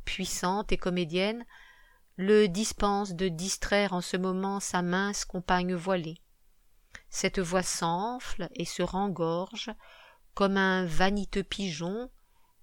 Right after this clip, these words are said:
et Antoine, froissé dans sa délicatesse, méprise cet amant grossier,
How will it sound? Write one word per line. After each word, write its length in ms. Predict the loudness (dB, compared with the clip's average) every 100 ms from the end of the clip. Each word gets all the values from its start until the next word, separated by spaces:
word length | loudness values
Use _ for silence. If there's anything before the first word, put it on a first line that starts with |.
| -2
et 640 | 2 4 4 4 2 0 -2
Antoine, 680 | -6 4 8 8 4 -6 -10 -18 -20 -20 -18
froissé 580 | -10 0 4 4 6 2
dans 140 | 2
sa 160 | 0 0
délicatesse, 960 | 0 -2 0 0 4 4 4 -2 -4 -4 -6 -18 -14 -2
méprise 720 | 2 4 4 2 0 -2 -4
cet 260 | -4 0 0
amant 340 | 2 0 0
grossier, 880 | -4 -4 -2 -2 -4 -4 -2 -2